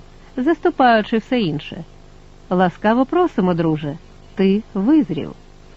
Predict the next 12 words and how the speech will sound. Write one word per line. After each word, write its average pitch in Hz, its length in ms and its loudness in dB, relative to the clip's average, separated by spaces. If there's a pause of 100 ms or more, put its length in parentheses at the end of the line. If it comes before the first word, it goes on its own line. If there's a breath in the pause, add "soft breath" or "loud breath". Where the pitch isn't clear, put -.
(840)
Симон 226 560 2 (360)
просто 175 500 -2
пив. 156 340 -4 (640)
Не 277 200 2
через 262 360 2
те, 311 300 0
що 208 260 -2
справи 196 380 0
йшли 202 260 -2
погано. 190 540 -2 (440)
Якраз 196 520 0
навпаки, 214 540 -2